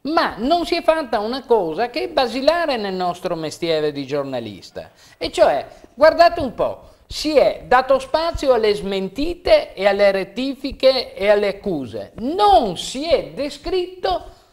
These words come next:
la notizia. Cioè, eh, eh, il bello è che la stampa locale non ha dato la notizia, ma ha dato le repliche e le smentite.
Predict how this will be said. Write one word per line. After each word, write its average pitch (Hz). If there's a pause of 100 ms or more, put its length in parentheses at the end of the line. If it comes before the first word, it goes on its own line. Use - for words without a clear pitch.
(260)
la 285
notizia. 233 (220)
Cioè, 285
eh, 185
eh, 185
il 262
bello 277
è 170
che -
la 220
stampa 220
locale 330
non 269
ha 262
dato 302
la 226
notizia, 294
ma 240
ha 226
dato 214
le 254
repliche 269
e 233
le 175
smentite. 135